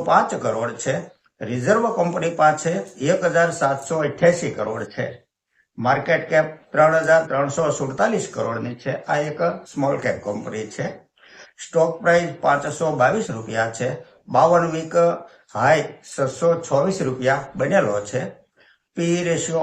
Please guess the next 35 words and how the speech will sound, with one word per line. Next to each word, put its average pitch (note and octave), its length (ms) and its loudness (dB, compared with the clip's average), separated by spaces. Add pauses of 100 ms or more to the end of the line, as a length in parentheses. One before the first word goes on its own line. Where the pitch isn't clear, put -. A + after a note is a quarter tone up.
અઢાર C#3+ 280 4 (100)
છે. D#3+ 160 -4 (200)
આર C#3 200 0
ઓ E3 140 0
સી D3+ 280 -4 (140)
ઈ - 140 -6 (240)
અગિયાર D3 440 0
પોઇન્ટ D3+ 340 0 (180)
સિત્તેર C#3+ 320 -2
ટકા B2 380 0
છે. C3+ 160 -4 (200)
આર D3 180 2
ઓ D3+ 140 0
ઈ D3+ 180 -4 (460)
આઠ D3+ 300 2
પોઇન્ટ E3+ 300 0
વીસ A#2 260 -6
ટકા A#2+ 300 0
છે. C#3 180 -4 (240)
ડિવિડન્ડ E3 500 2
યીલ્ડ C#3 320 -2 (340)
ઝીરો C#3+ 300 2
પોઇન્ટ C#3+ 360 0 (200)
સુડતાલીસ D3 560 -2
ટકા A2 360 -2
છે. C#3 160 -6 (500)
ફેસ D3+ 340 -2
વેલ્યુ C#3+ 340 -2 (220)
પાંચ B2+ 300 2
રૂપિયા G#2+ 500 -4
છે. D3 100 -4 (500)
શેર D3+ 260 -4
હોલ્ડિંગ D3+ 320 0
પેટર્ન E3 320 0
જોઈએ D#3 340 0